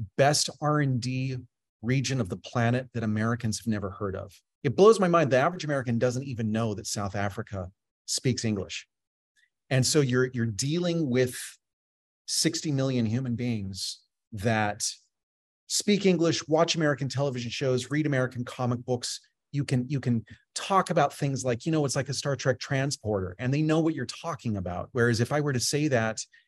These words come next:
in Mandarin, um, the, even if I could translate that, culturally, it wouldn't translate.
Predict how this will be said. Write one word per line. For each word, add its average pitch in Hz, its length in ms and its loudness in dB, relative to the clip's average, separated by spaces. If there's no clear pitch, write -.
in 110 160 0
Mandarin, 113 680 0
um, 110 300 -2
the, 117 100 0
even 170 240 4
if 156 100 4
I 135 60 4
could 117 160 -2
translate 156 680 0
that, 95 280 -6
culturally, 107 720 0
it 131 80 -4
wouldn't 107 300 -2
translate. 98 680 -8